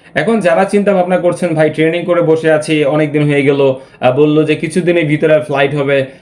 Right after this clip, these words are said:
এখন আসলে কি আমাদের কি, আহ, পাঠাবে কি না, অনেকে চিন্তা করে গেছেন। ভাই এই মুহূর্তে আসলে, আহ, সরকারিভাবে যেহেতু কাজগুলো করা হচ্ছে, আপনারা জানেন সরকারি কাজগুলো একটু ধীর গতিতে হলেও, আহ, সঠিক কাজটা হয়। তো সেই জন্য ভাই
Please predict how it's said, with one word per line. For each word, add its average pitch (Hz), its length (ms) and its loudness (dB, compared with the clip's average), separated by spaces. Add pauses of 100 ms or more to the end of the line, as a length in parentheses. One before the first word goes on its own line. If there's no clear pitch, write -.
(100)
এখন 135 260 -2
আসলে 160 340 -2
কি 160 100 0
আমাদের 156 320 0
কি, 156 300 0
আহ, 131 260 4
পাঠাবে 156 380 0
কি 139 140 -4
না, 135 180 2
অনেকে 156 580 -2
চিন্তা 196 260 0
করে 175 220 0
গেছেন। 147 280 -4
ভাই 147 180 -2
এই 160 140 0
মুহূর্তে 196 340 0
আসলে, 202 340 -2 (380)
আহ, 135 180 0
সরকারিভাবে 180 760 0
যেহেতু 185 300 0
কাজগুলো 160 380 0
করা 160 180 2
হচ্ছে, 156 160 0
আপনারা 170 240 -2
জানেন 165 160 -2
সরকারি 160 380 0
কাজগুলো 156 360 0
একটু 151 160 -4
ধীর 131 240 0
গতিতে 180 320 0
হলেও, 180 260 2
আহ, 131 1200 0
সঠিক 185 440 0
কাজটা 135 320 -2
হয়। 107 200 -8 (460)
তো 147 80 0
সেই 180 220 0
জন্য 220 260 0
ভাই 202 200 2